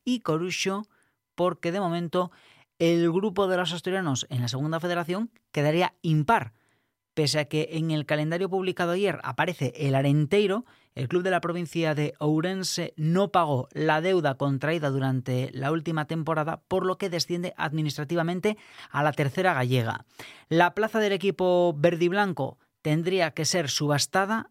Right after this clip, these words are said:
entre las entidades que estén interesadas en ella. Uno de los equipos que estaría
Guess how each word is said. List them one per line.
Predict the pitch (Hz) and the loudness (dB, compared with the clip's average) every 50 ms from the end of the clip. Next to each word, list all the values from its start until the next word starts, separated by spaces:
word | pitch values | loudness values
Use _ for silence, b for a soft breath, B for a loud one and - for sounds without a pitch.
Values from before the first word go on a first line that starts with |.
| _ _ | _ _
entre | - 175 160 151 170 160 | -2 -2 -2 0 0 0
las | 165 143 - | 0 2 0
entidades | 165 156 143 151 156 170 190 214 220 - - | -2 -2 -2 0 0 0 0 0 0 0 0
que | - 156 | 0 -2
estén | 139 - - 190 202 | -2 -2 -4 -4 -4
interesadas | 196 185 165 165 151 143 - - 170 170 143 - | -4 -4 -2 -2 -2 0 0 0 2 0 0 0
en | 151 190 | 0 0
ella. | 226 208 156 127 101 - b b b b b b b b b b b b _ _ _ - | 0 0 0 -2 -4 -6 b b b b b b b b b b b b _ _ _ 2
Uno | 226 226 202 165 135 123 | 4 6 6 6 6 4
de | 127 143 | 4 2
los | 151 139 151 | 2 2 0
equipos | 160 - 214 214 - 156 139 117 - | 0 0 -2 -2 -2 -2 -2 -2 -2
que | - 139 | -4 -6
estaría | 123 - 151 156 170 185 165 135 117 107 - | -4 -2 -2 0 0 2 2 2 0 -2 -6